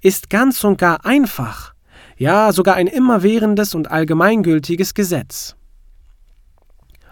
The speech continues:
Ein Mann, der angesichts dieser Macht, die im Frühling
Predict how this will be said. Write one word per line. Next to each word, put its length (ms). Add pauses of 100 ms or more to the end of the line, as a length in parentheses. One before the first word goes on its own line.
(340)
Ein 240
Mann, 420 (360)
der 140
angesichts 540
dieser 280
Macht, 500 (140)
die 80
im 120
Frühling 640